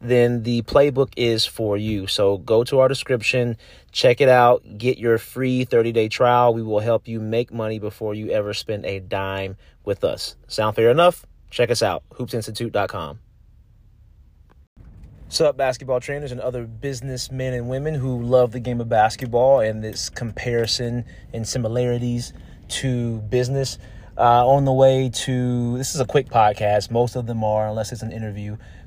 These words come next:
Quick podcast as I'm on the way to get something to eat.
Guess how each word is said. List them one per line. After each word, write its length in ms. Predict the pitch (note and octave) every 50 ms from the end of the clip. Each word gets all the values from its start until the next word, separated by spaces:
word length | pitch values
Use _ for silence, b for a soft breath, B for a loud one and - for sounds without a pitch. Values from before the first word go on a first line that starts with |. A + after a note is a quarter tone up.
| B -
Quick 180 | E3 D#3 C#3
podcast 600 | - D3+ C#3 C3+ C3 B2+ - C3+ B2+ B2 A#2+ A#2+ A2+
as 180 | A2+ A#2 A#2
I'm 220 | A#2 A2+ A2+ A2+ -
on 180 | A#2+ B2 B2
the 80 | A#2+ A#2
way 280 | A2+ A#2 A#2 A#2 A2+
to 140 | G#2+ - A#2
get 200 | A2 A#2+ A#2 -
something 300 | - B2 G#2+ G#2+ G#2 G2
to 120 | G2 - B2
eat. 240 | C3 C3+ C3 -